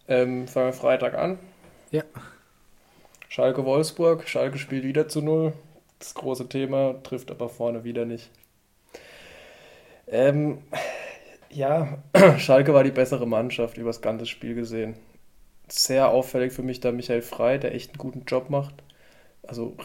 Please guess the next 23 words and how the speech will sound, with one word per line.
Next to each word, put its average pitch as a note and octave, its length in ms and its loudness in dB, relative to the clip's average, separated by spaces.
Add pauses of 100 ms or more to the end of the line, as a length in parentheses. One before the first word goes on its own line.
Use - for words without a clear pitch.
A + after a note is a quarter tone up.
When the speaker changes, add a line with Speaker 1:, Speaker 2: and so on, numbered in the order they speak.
Speaker 1:
richtiger B2+ 300 -6
Bulle C3 320 -2
da C#3 120 -2
vorne C3 260 -4
drin, C3 200 -6
genau A#2+ 220 0
das, B2 120 -6
was B2 120 -4
Schalke A#2+ 260 -2
braucht, C3+ 380 2
der A#2+ 80 0
Bälle B2+ 240 2
festmacht, C#3 580 0
der A2+ 80 -2
auch A#2+ 160 -6
torgefährlich C#3 680 0
ist, C#3 280 -8
leider B2 200 4
bis A#2+ 180 -8
jetzt B2 180 -8
noch A#2+ 60 -6
nicht A#2+ 160 -8
getroffen. C3 520 -6